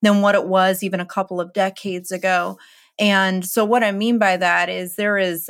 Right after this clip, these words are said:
someone may tell another person on a college campus, for example, "I am pro-capitalism. I believe that that lifts people out of poverty." And the other student may hear,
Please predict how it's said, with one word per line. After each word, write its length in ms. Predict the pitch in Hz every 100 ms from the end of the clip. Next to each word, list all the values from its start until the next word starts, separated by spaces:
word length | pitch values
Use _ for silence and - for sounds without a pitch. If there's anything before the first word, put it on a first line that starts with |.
| -
someone 580 | - 262 247 240 220 208
may 320 | 214 202 - _ _
tell 340 | - - 240 214
another 380 | 202 196 190
person 560 | 180 202 185 180 196 175
on 200 | 131 175
a 60 | 226
college 460 | 202 175 170 -
campus, 380 | - 190 185 185
for 160 | - 180
example, 680 | 180 185 180 180 175 170 - - - _ -
"I 640 | 190 190 190 190 190 190
am 180 | 190 185
pro-capitalism. 1300 | - 226 208 208 208 220 - - - 165 170 165 170
I 160 | 185
believe 420 | 185 185 190 190 190
that 300 | 185 180 180
that 220 | 190 185
lifts 220 | 196 -
people 320 | - 214 196
out 160 | 185 180
of 100 | 185
poverty." 600 | 190 208 196 104 185 208 _ _ _ _
And 480 | 214 208 202 190 190
the 140 | 202
other 400 | 190 214 208 196
student 600 | 190 - - 247 233 208
may 200 | 202 196
hear, 640 | 190 - 208 190 175 190